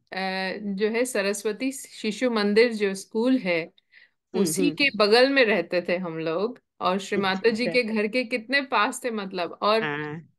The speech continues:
Speaker 1: आपको बताएं,
Speaker 2: सही।
Speaker 1: जो डॉक्टर अवधेश नारायण थे,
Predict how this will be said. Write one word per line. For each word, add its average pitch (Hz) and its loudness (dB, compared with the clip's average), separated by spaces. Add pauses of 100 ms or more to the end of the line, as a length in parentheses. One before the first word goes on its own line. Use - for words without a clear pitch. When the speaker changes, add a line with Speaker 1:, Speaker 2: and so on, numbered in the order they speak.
(100)
Speaker 1:
आपको 233 -2
बताएं, 247 0
Speaker 2:
सही। 302 -2
Speaker 1:
जो 254 4 (160)
डॉक्टर 214 0
अवधेश 233 0
नारायण 190 -4
थे, 196 -8